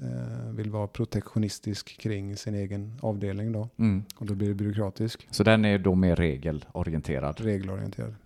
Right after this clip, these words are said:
Speaker 1: exakt. Medan den sista är generativ, den är ju, eh, som det står, eh, i, i den här, den är performance-oriented.
Speaker 2: Mm.
Speaker 1: Alltså
Speaker 2: Prestationsorienterad.
Speaker 1: Ja,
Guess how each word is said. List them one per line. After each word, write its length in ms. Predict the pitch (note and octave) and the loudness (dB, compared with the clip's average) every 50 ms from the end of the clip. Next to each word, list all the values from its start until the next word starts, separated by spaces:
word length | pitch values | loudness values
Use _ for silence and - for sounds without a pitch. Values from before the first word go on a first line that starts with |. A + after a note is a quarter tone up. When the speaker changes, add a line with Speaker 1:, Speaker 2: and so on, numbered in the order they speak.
| _ _ _ | _ _ _
Speaker 1:
exakt. 640 | - - - - - - C3 B2+ - _ - - - _ _ - - - - - - - - _ | -12 -12 -12 -10 -12 -12 -12 -12 -14 _ -20 -20 -20 _ _ -20 -20 -18 -18 -18 -18 -20 -18 _
Medan 180 | - B2+ C3 B2+ | 2 4 4 6
den 160 | A2+ C#3 C3 | 8 8 8
sista 300 | B2 D3+ C3 - C3 B2 | 8 6 6 8 8 8
är 40 | B2 | 10
generativ, 600 | B2 C3 B2+ A#2+ A#2+ B2 B2+ B2+ - C#3 B2 A2+ | 10 10 10 8 8 6 6 6 6 4 4 6
den 180 | A#2 A#2 A#2+ B2 | 6 4 4 6
är 40 | B2+ | 6
ju, 320 | B2 B2 B2 A#2+ A#2+ B2 - | 6 6 6 4 4 2 2
eh, 400 | A#2 A#2 A#2 A#2 A#2 A#2 A#2 A2+ | 2 2 2 2 2 2 2 0
som 140 | A2 - B2 | 0 0 -2
det 60 | A#2 | 0
står, 480 | - - B2 A#2+ A#2 A#2 A2+ A2+ - - D3+ | 2 2 4 4 6 6 4 2 0 -2 -4
eh, 60 | C#3+ - | -4 -4
i, 580 | C3 C#3+ C#3+ C3 A#2 A2 A2 A2 G#2+ G#2+ A#2 C3 | -4 -2 -2 0 2 2 2 2 0 0 -2 -2
i 200 | C3+ B2 A2+ A2+ | -2 -2 -2 -2
den 160 | A2 A2 A2 | -2 -2 -2
här, 200 | A2 A2 A2+ A#2 | -2 -2 -2 -4
den 200 | A#2+ A2+ A2 A2+ | -4 -6 -4 -4
är 80 | A2+ G#2+ | -6 -6
performance-oriented. 1800 | - _ - G#2+ - - - - C3 A2 G#2 G2 F#2+ F#2+ A2 A2+ A2+ A2 - - - - - A#2 A2 G#2 G#2 A2+ A2+ A#2 A#2 - - - C#3 C3 - - - | -4 _ -2 -2 -2 -4 -2 -2 -2 0 0 -2 -2 -4 -4 -6 -6 -6 -8 -8 -10 -8 -6 -6 -4 -4 -4 -6 -6 -8 -10 -12 -12 -12 -12 -12 -12 -12 -4
Speaker 2:
Mm. 260 | - E2+ E2+ E2 C#2+ C#2 | -2 0 0 0 0 -2
Speaker 1:
Alltså 200 | B1+ - - - - A#2+ A2+ - - - | -6 -8 -10 -10 -10 -10 -12 -12 -2 0
Speaker 2:
Prestationsorienterad. 840 | - E2+ - F#2 - F#2+ D2+ - D#2 D2+ C#2+ - - - - D#2+ - | 0 0 0 0 -2 -4 -4 -4 -8 -10 -10 -12 -14 -16 -16 -16 -10
Speaker 1:
Ja, 300 | - - A2+ G#2+ A2+ A2+ | -4 -2 -2 -2 -2 -6